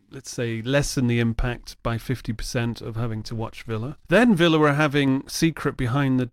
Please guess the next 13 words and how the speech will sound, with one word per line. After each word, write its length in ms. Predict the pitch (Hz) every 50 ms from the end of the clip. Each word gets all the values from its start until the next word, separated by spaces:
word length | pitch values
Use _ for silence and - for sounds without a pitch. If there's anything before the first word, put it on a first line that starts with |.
| _ _ -
closed 420 | - - 139 131 123 117 - - -
doors 420 | 131 127 123 120 117 117 110 -
matches. 680 | 120 117 127 - _ - - - 147 170 170 - - -
Uh, 180 | 127 117 117 117
they 120 | 113 117 113
played 360 | - 135 135 131 123 127 - -
F 140 | 135 123 -
C 400 | - - 143 123 120 113 117 _ _ _ _ -
Etihad, 640 | - - - - 139 135 135 156 175 175 - - -
who, 440 | 135 135 131 131 131 131 131 131
uh, 280 | 131 131 131 131 131 127 - - _ _ _ _ -
people 260 | - 151 143 - 139
with 220 | 127 123 113 113